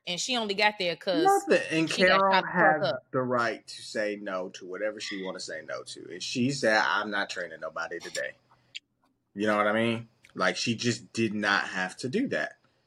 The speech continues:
Speaker 2: And she wanted to be alone. She left our people who was in the precipice of war. She ain't about to just go out here and take somebody else's kid in. Like, I don't even wanna help my own people right now. <laughs> Like, I don't wanna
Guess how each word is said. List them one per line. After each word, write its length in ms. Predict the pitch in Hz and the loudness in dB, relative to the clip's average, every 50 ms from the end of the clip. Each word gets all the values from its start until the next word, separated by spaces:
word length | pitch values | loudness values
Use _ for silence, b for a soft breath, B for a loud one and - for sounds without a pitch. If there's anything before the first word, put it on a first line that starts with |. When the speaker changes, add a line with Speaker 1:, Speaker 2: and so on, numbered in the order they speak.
| _ _ _ _ _ | _ _ _ _ _
Speaker 2:
And 240 | - 110 113 113 113 | -2 0 0 0 0
she 280 | - - - 135 143 170 | -2 -2 0 2 2 4
wanted 280 | 165 156 147 147 156 143 | 4 4 4 4 2 0
to 100 | 165 151 | -2 0
be 140 | 151 170 175 | 2 4 4
alone. 380 | 190 175 135 117 113 113 123 | 4 4 4 4 2 2 0
She 180 | 123 - 190 190 | -2 0 2 4
left 300 | 180 160 147 143 - - - | 4 4 4 4 0 -2 0
our 260 | 123 139 143 147 143 | 2 4 4 4 2
people 380 | 143 - 117 95 - 92 98 107 | 0 -4 -8 -8 -6 -8 -10 -8
who 80 | 127 | -8
was 180 | 127 120 120 110 | -8 -8 -8 -8
in 60 | 117 107 | -10 -12
the 80 | 101 | -12
precipice 580 | - _ - 151 131 - 123 - - 117 - - | -8 _ -2 -2 -2 -4 -8 -12 -14 -12 -12 -12
of 160 | 95 92 98 | -14 -14 -10
war. 400 | 117 131 143 120 90 - - - b b b b b b b | -4 -2 0 0 0 -4 -8 -14 b b b b b b b
She 240 | - - - 302 370 | -14 -6 -4 -2 0
ain't 160 | 370 381 349 | 0 2 2
about 200 | 302 370 269 254 | 4 4 2 2
to 80 | 277 | -2
just 200 | 185 190 185 151 | -6 -6 -6 -2
go 160 | 135 131 135 139 | 0 2 4 4
out 160 | 131 127 131 | 4 4 2
here 80 | 135 | 0
and 100 | 131 127 | -2 -2
take 160 | - 139 127 123 | -4 -4 -4 -4
somebody 360 | 139 123 123 131 123 113 110 | -4 -2 -2 -2 0 0 -2
else's 160 | 117 131 127 | -2 -4 -4
kid 200 | - - 131 120 | -6 -8 -6 -4
in. 120 | 131 135 131 | -4 -4 -2
Like, 140 | 131 123 110 | -2 0 0
I 140 | 127 156 185 | 0 0 0
don't 120 | 190 185 | 0 0
even 140 | 175 160 156 | -2 -2 -4
wanna 160 | 156 151 139 | -2 -2 0
help 160 | 147 160 139 | 0 0 0
my 160 | 139 151 160 160 | 0 0 0 2
own 180 | 147 143 143 | 0 0 0
people 280 | 143 185 175 - 104 92 | 0 -2 -2 -2 -4 -6
right 160 | 90 87 82 - | -6 -6 -8 -10
now. 300 | 90 87 - 131 139 123 | -10 -10 -8 -8 -8 -8
<laughs> 20 | |
Like, 220 | 120 123 120 - 117 | -8 -8 -8 -6 -4
I 80 | 135 | -2
don't 140 | 151 143 135 | 0 0 0
wanna 180 | 139 135 127 | 0 -2 -4